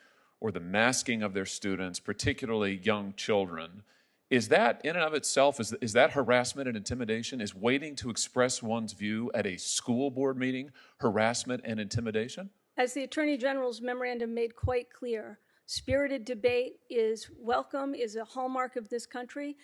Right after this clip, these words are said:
Speaker 2: Um, it's something we all should engage in. And
Speaker 1: No, I don't
Speaker 2: be
Speaker 1: think so,
Speaker 2: free
Speaker 1: Ms.
Speaker 2: to
Speaker 1: Monaco. With
Speaker 2: engage
Speaker 1: all
Speaker 2: in.
Speaker 1: due respect,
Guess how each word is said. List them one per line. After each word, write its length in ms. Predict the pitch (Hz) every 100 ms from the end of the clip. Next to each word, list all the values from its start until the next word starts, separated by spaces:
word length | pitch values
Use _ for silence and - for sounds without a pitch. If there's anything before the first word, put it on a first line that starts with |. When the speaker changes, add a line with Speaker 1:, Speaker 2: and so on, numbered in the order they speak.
| - -
Speaker 2:
Um, 240 | 240 240 247
it's 200 | 226 -
something 340 | 247 240 233
we 140 | 226
all 260 | 233 247 247
should 240 | - 254
engage 460 | 233 233 233 247 247
in. 240 | 285 285
And 100 | -
Speaker 1:
No, 100 | - -
I 80 | 196
don't 100 | 208
Speaker 2:
be 80 |
Speaker 1:
think 140 | 165 156
so, 80 | 147
Speaker 2:
free 80 |
Speaker 1:
Ms. 100 | 151
Speaker 2:
to 60 | 107
Speaker 1:
Monaco. 240 | 117 117
With 80 | 123
Speaker 2:
engage 100 | 117
Speaker 1:
all 140 | 135 165
Speaker 2:
in. 60 |
Speaker 1:
due 120 | 156
respect, 480 | 139 120 - 139 143